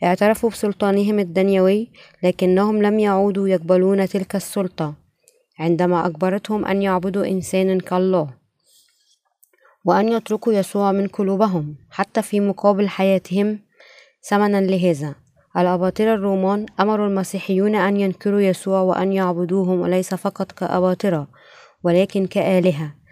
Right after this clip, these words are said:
عاجزين وممتنعين أن يستسلموا أمام مثل هذه الأوامر.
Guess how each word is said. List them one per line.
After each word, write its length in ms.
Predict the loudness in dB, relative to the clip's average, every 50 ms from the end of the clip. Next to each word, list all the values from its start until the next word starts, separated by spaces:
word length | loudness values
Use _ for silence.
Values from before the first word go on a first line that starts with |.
| -20 -20 _ _ -4
عاجزين 540 | -2 -2 -2 -2 -4 -4 -2 0 0 0 0
وممتنعين 680 | 0 0 0 -2 -2 0 0 0 0 2 0 0 0 0
أن 220 | 0 -2 -2 0
يستسلموا 760 | 0 -2 -2 -4 -6 -8 -6 -4 -2 -2 0 0 -2 0 0
أمام 280 | 0 2 2 2 2 2
مثل 220 | 2 0 -2 -2
هذه 400 | -2 0 0 -2 -2 -2 -2 -2
الأوامر. 640 | -2 -2 -2 0 0 2 2 0 0 -4 -6 -8 -14